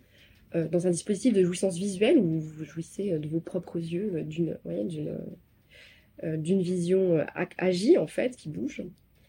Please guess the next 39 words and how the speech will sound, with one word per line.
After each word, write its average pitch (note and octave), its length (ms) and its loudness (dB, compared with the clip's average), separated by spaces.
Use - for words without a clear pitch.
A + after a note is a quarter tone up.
d'un A3+ 160 6
contenu, G#3 300 6
d'une, F3+ 240 8
d'affect F#3 360 4
sur - 240 -6
scène A#3+ 280 4
qui - 100 -8
est - 60 -14
censé F3 240 -4
parler G3 260 -2
à A3+ 80 4
une F#3+ 120 6
intériorité. F#3+ 540 0
Vous - 40 -10
voyez, A3+ 220 6
il B3+ 40 4
y G#3+ 60 8
a, F3 100 6
il F#3 80 0
y G3 40 6
a F#3 40 10
une G3 140 8
organisation, A#3+ 640 6
en G#3 60 4
fait, G#3 160 0
du F3+ 160 -4
théâtre G3+ 560 -2
qui - 160 6
rejoue B3 340 8
presque, C4 520 -2
euh, D#3+ 480 2
euh, D#3 240 -6
ce - 140 -14
qu'un, D#3+ 320 0
ce - 80 -20
que - 80 0
l'expression F#3+ 480 0
suppose, F3+ 380 -4
c'est-à-dire F3+ 280 -2